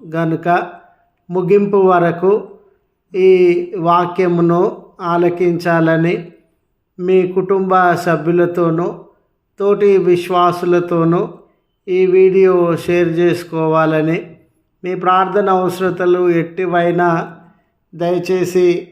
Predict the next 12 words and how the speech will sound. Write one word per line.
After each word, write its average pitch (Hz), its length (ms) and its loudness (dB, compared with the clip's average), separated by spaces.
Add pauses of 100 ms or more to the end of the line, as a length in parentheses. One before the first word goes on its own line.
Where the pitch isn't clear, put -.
(120)
కామెంట్స్ 190 560 -2
రూపంలో 170 920 0 (500)
తెలియజేయండి. 175 1160 0 (540)
నమ్మకంగా 196 1080 0 (440)
మీ 185 200 0
కొరకు 185 760 0
ప్రార్థించడానికి 170 1500 0 (260)
సిద్ధముగా 170 1000 0 (260)
ఉన్నాము. 165 680 -2 (560)
ఒకవేళ 196 520 0
ఈ 202 340 4
వీడియో 185 640 4